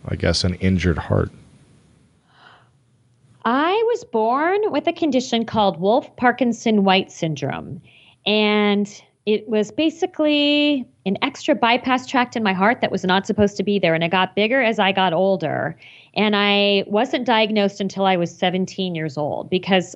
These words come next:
Speaker 2: I grew up in kind of a tough love family. And when I would complain about the,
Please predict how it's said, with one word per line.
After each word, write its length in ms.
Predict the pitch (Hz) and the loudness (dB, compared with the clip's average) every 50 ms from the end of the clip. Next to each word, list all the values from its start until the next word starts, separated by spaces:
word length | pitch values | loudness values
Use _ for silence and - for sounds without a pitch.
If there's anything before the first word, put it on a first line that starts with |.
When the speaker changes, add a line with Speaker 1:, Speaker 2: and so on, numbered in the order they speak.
| - | -4
Speaker 2:
I 80 | - 208 | 0 0
grew 160 | 208 - 302 381 | 2 2 2 2
up 100 | 453 - | 2 2
in 180 | 466 415 370 - | 2 2 0 -2
kind 240 | - - 539 622 640 659 | -4 -4 -2 2 2 4
of 20 | 640 | 2
a 80 | - - | 2 0
tough 280 | - 262 233 214 - | 0 0 0 0 2
love 220 | 220 190 185 170 170 | 2 0 0 0 -2
family. 500 | - 185 160 160 160 160 160 160 156 160 | -6 -6 -6 -4 -6 -6 -6 -8 -8 -8
And 280 | 165 165 170 170 - _ - - - - - - _ - | -6 -6 -6 -8 -10 _ -20 -20 -20 -20 -20 -20 _ -4
when 120 | - 220 220 | 0 2 4
I 100 | 208 220 | 4 4
would 120 | 226 220 | 2 0
complain 600 | - - 233 214 - - 220 214 208 208 208 208 | 0 -2 -2 -2 -2 -2 -2 -2 0 0 0 0
about 600 | 190 185 190 180 180 175 175 175 180 175 - - _ _ _ _ _ _ _ _ | 0 0 0 0 2 2 2 0 0 -2 -4 -10 _ _ _ _ _ _ _ _
the, 120 | - 220 | -4 -4